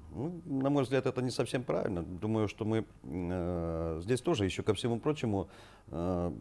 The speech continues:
вот этого командирства, оно здесь тоже, наверное, поменьше его должно быть. Здесь надо самому, наверное, зарабатывать свой авторитет. М, э,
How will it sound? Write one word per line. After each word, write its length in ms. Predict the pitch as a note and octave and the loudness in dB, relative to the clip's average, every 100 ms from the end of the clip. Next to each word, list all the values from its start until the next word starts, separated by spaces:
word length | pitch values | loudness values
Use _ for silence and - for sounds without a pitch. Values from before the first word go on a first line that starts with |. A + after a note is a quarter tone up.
| - | -2
вот 160 | G#2+ | 0
этого 180 | A2 G#2+ | 4 4
командирства, 600 | F#2 A2+ A#2+ D3 A#2 G2 | 4 2 2 0 0 4
оно 160 | F#2+ G#2 | 4 4
здесь 180 | G2+ F#2 | 0 -2
тоже, 240 | - A2 | 2 2
наверное, 320 | F2 E2+ D#2+ | 4 4 2
поменьше 480 | - G#2+ A2+ E2+ - | 2 4 4 4 2
его 100 | D#2 | 0
должно 300 | D#2 E2+ G2 G2+ | 2 2 2 0
быть. 260 | E2 C#2 | 0 -4
Здесь 260 | E2+ G2+ - | -2 -2 0
надо 320 | A2 G#2+ G2+ - - | 2 4 2 -2 -16
самому, 400 | - G2+ C3+ G#3 | 0 2 2 2
наверное, 280 | F3 F#2 E2+ | 2 4 4
зарабатывать 540 | F2 G2 F#2 E2+ D2 | 4 6 6 4 -2
свой 280 | - F#2+ F#2 | -4 2 2
авторитет. 560 | F2+ A2 A#2 - G3 G3+ - - - - - - | 4 2 2 4 2 2 -8 -20 -20 -20 -18 -10
М, 480 | D2+ D2 F2 D#2 D#2+ | -6 -4 -2 -4 -4
э, 380 | E2 D#2+ D2+ | -4 -4 -4